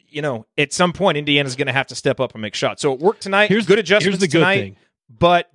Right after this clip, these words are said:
Speaker 1: this is gonna be something to watch out for as we go
Speaker 2: Here's
Speaker 1: through
Speaker 2: the
Speaker 1: the
Speaker 2: good
Speaker 1: season.
Speaker 2: thing. They've got it on film and can learn from it because there,
Speaker 1: Yes.
Speaker 2: there were times in the first half where it was atrocious. So i-, it's, you know, look, it's a win.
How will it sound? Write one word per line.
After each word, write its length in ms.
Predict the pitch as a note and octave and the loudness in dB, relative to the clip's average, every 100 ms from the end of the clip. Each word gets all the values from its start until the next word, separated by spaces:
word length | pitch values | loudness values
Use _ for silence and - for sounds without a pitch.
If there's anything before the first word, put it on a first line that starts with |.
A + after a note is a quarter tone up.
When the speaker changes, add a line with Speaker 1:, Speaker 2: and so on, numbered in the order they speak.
| A#2 | -6
Speaker 1:
this 220 | D#3 - | -4 -2
is 140 | D#3 | -2
gonna 180 | C3+ E3+ | 0 0
be 300 | D3 E3 F#3+ | 0 -2 -2
something 600 | - D#3+ C#3+ - C#3+ C#3 - | -2 -4 -4 -4 -4 -4 -10
to 100 | D3 | -6
watch 260 | C3 C3 D3+ | 0 0 2
out 160 | B2+ | -2
for 180 | - G#2+ | -4 -8
as 120 | G2 | -8
we 80 | G#2 | -2
go 80 | C#3+ | 0
Speaker 2:
Here's 140 | F#3 | 2
Speaker 1:
through 80 | E3 | 2
Speaker 2:
the 40 | D3 | 0
Speaker 1:
the 40 | |
Speaker 2:
good 60 | C#3 | 0
Speaker 1:
season. 160 | G2 A2+ | -2 -2
Speaker 2:
thing. 60 | |
They've 200 | G2+ C3 | 0 0
got 240 | A2+ C3+ C3+ | 2 2 2
it 60 | C3+ | 2
on 140 | B2 | 0
film 340 | - A#2+ G#2 | -2 -4 -4
and 80 | G2 | -6
can 180 | G#2 G#2 | -8 -10
learn 180 | G2+ F2+ | -12 -14
from 200 | - F#2 | -18 -20
it 120 | F2 | -18
because 280 | - G#2+ A2+ | -12 -6 -4
there, 100 | A#2+ | -2
Speaker 1:
Yes. 200 | A#2+ G#2 | 0 0
Speaker 2:
there 100 | A#2 | 0
were 220 | B2 C3 A#2+ - | 0 0 -4 -2
times 380 | E3+ E3 D#3 | 2 2 2
in 20 | D3+ | 0
the 80 | |
first 240 | C3+ D3 - | 2 2 2
half 260 | A#2 G2+ | 0 -2
where 80 | A2+ | -4
it 60 | G#2+ | -4
was 140 | G2 | -6
atrocious. 680 | G2+ - G2 - - - - _ | -6 -6 -6 -8 -10 -12 -12 _
So 560 | - - A#2+ A2 G#2+ - | -4 0 2 2 -2 -4
i-, 40 | |
it's, 520 | B2 A#2 A#2+ - - - _ _ _ - | -4 0 -2 -2 -6 -8 _ _ _ -2
you 100 | C#3+ | 0
know, 80 | |
look, 220 | C3 A2 - | 0 -4 -4
it's 140 | A#2+ | -2
a 40 | |
win. 520 | B2+ F3+ F#3+ F3+ E3+ | 2 4 4 2 -2